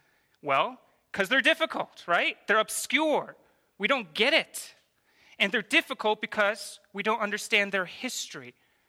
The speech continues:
We don't understand their culture or the genre and the purpose of their writings. These writings are over two thousand years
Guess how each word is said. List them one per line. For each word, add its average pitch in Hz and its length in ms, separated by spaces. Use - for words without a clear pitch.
We 214 100
don't 262 160
understand 214 540
their 180 220
culture 190 680
or 208 140
the 202 140
genre 214 440
and 185 160
the 180 80
purpose 226 480
of 160 160
their 165 140
writings. 156 640
These 226 220
writings 226 400
are 208 60
over 196 220
two 240 320
thousand 214 500
years 196 360